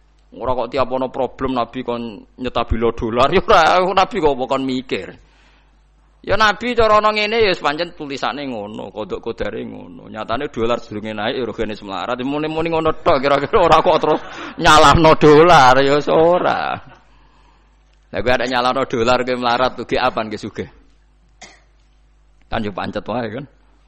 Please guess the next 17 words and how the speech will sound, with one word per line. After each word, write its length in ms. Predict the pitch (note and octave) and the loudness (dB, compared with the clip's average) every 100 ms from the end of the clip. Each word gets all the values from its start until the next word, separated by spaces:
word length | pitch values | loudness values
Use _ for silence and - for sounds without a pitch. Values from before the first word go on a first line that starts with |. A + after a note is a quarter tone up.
| _ _ _ _ _ _ _ _ _ _ _ - | _ _ _ _ _ _ _ _ _ _ _ -14
Nabi 400 | D#3+ G3 F#3 G#3+ | -4 -4 -4 -8
itu 80 | C#4 | 0
ndak 160 | E3+ D3 | 2 2
boleh 220 | D#3+ D#3+ | 0 -2
pinter 400 | E3 D#3+ D#3 D#3 | -2 -6 -4 -6
fatona, 560 | - C#3+ D#3+ D#3+ D#3 D3 | -4 -4 -2 -4 -4 -6
ndak 160 | A#2 | -6
boleh. 320 | - C#3 B2+ A#2 | -8 -12 -10 -10
Maksudnya 320 | B2 - D#3+ | -10 -8 -8
pinter 320 | D#3+ D3 D3+ | -8 -4 -4
sing 240 | D3+ D3 | -4 -6
koyok 240 | - C#3+ C#3 | 0 0 2
wong-wong 400 | D3 D3 E3 G#3+ | 0 -2 -2 -4
ora 160 | - | -8
oleh. 320 | - G#2 F#2 G#2+ | -10 -12 -10 -10
Nabi 320 | A2+ A#2+ C3 | -10 -10 -12
ku 160 | D#3 | -12